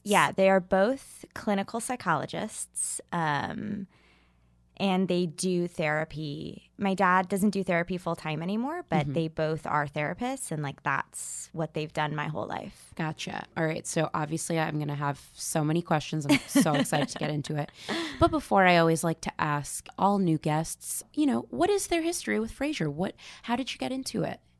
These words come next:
Speaker 1: Yeah, I think I, like, I think I watched it a little bit when it was actually out, but I was pretty young at the time.
Speaker 2: Mm-hmm.
Speaker 1: And I think my most recent Frasier experience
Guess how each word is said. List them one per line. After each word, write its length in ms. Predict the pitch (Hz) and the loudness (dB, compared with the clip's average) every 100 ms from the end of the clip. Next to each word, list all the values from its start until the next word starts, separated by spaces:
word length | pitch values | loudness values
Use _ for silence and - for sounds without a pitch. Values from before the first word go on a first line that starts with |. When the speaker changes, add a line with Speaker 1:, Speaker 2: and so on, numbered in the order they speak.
| _ - - - | _ -10 -10 -2
Speaker 1:
Yeah, 400 | 190 247 269 180 | 4 8 8 6
I 320 | 190 208 208 208 | 4 4 2 0
think 160 | 285 480 | -2 -2
I, 420 | 523 453 359 - - | 0 0 -2 -2 -2
like, 120 | 190 - - | -4 -6 -4
I 120 | 202 | -4
think 280 | 185 269 269 | -2 -2 0
I 140 | 311 262 | 0 0
watched 520 | 175 170 175 - - | 0 -4 -4 -4 0
it 500 | 180 175 - - - - - - - - | 0 0 -4 -14 -16 -20 -20 -20 -12 -2
a 60 | |
little 280 | 190 180 180 | 0 2 2
bit 340 | 170 160 - - - | 2 0 0 -8 -10
when 260 | 165 180 | -2 0
it 80 | 165 | 0
was 200 | 165 160 - | -2 -4 -4
actually 440 | 147 - 165 151 - | -6 -4 -6 -6 -4
out, 640 | 139 196 302 - - - - | -2 -2 -4 -8 -12 -8 0
but 80 | 190 | 2
I 100 | 180 | 2
was 120 | 175 | 0
pretty 240 | - 180 | -4 -4
young 380 | 160 143 151 190 | -2 -4 -4 -6
at 160 | - 233 | -8 -8
the 60 | |
time. 400 | 226 233 240 262 | -6 -4 -4 -4
Speaker 2:
Mm-hmm. 320 | 185 147 135 135 - - - _ _ - | -4 -4 -4 -6 -12 -20 -20 _ _ -2
Speaker 1:
And 600 | 208 196 185 180 180 175 - | 2 4 4 4 2 0 -4
I 100 | 202 | -2
think 200 | 196 214 | 0 0
my 140 | 196 185 | 0 2
most 360 | 185 175 - | 2 0 -4
recent 1000 | 156 151 165 175 233 247 277 - - - - - _ _ - - - | -10 -6 -4 -4 -6 -6 -8 -10 -12 -14 -20 -20 _ _ -20 -20 -2
Frasier 420 | 220 202 190 220 | 0 0 0 -2
experience 920 | 220 - - 240 240 254 302 320 - | -4 -8 -4 -2 -2 -4 -6 -8 -8